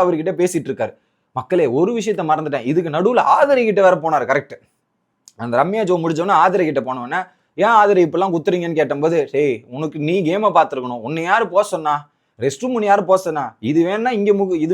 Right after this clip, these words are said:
முக்கியம்னா இங்க நின்னு இருக்கணும், கஷ்டப்பட்டு ஜெயிச்சு வந்தா, இதெல்லாம் ஜெயிச்சு வந்தான்னா அப்ப டாஸ்க் நின்னு நீ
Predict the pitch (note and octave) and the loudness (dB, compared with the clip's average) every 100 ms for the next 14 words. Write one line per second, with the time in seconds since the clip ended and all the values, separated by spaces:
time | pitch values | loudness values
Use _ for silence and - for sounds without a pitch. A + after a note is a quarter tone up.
0 | F3 E3+ C4 C4 A3 A3+ A3+ A3+ F#3+ E3+ | -4 -4 -4 -4 -2 -2 0 0 0 -2
1 | - D#3+ - A3 G#3+ F#3+ G3 F#3 G3+ G3 | -2 -2 -2 0 0 2 0 0 -4 -2
2 | F#3+ G3+ F3+ E3+ F#3 F#3 E3+ F3+ D#4+ - | -2 0 0 0 0 -2 -4 -6 -6 -8
3 | _ - B2+ D3+ C#3+ F#3+ A#3+ A3 A3 A#3+ | _ -6 -4 0 2 2 2 -4 -2 -4
4 | G3 | -4